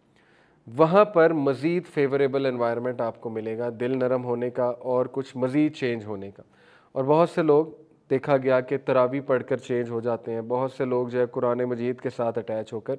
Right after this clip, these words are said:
चेंज हो जाते हैं। सही अल बुखारी की हदीस है, "If one does not leave off false sleep, speech and action", अगर कोई,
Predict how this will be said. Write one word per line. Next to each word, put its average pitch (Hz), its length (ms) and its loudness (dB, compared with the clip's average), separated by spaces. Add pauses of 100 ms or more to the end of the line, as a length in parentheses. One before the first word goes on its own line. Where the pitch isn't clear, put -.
चेंज 110 260 -8
हो 101 100 -6
जाते 98 300 -14
हैं। - 60 -20 (680)
सही 160 220 6
अल 175 80 6
बुखारी 147 400 4
की 165 100 -2
हदीस 147 340 0
है, 151 100 4
"If 143 200 -4
one 156 200 4
does 139 200 4
not 156 280 4
leave 143 240 0
off 139 180 -4
false 127 320 0
sleep, 135 340 -6 (240)
speech 135 380 -4
and 123 140 -2
action", 170 300 -6 (720)
अगर 170 260 6 (120)
कोई, 165 240 6